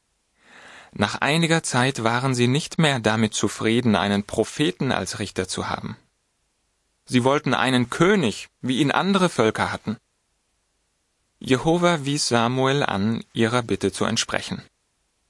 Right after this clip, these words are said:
ihnen aber gleichzeitig mitzuteilen, dass sie damit eine schwere Sünde begingen. Sie verwarfen nicht lediglich einen Menschen,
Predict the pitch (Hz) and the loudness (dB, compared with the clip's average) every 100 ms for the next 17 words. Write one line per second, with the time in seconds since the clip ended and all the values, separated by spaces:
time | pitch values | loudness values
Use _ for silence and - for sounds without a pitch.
0 | _ _ _ 135 123 107 95 90 95 110 | _ _ _ 2 4 4 2 -2 0 0
1 | 165 - - 98 - 90 104 - 120 107 | -2 -2 -2 -2 -2 -2 -2 0 -2 0
2 | 120 131 156 - - - - - 160 - | 0 0 -4 -10 -20 -20 -16 -4 -2 0
3 | 120 107 113 147 156 107 90 87 104 101 | 0 2 2 0 0 0 0 0 0 4
4 | 120 135 120 123 175 180 104 92 - - | 4 2 0 2 2 0 -2 -6 -10 -10
5 | 139 _ _ _ _ _ _ _ _ _ | -16 _ _ _ _ _ _ _ _ _
6 | _ - 135 139 143 131 139 185 151 131 | _ -2 -2 2 0 0 -2 0 0 0
7 | 147 - 131 151 131 120 - 120 117 107 | 0 2 2 4 4 2 2 0 0 2
8 | 147 202 - 104 | 2 0 0 0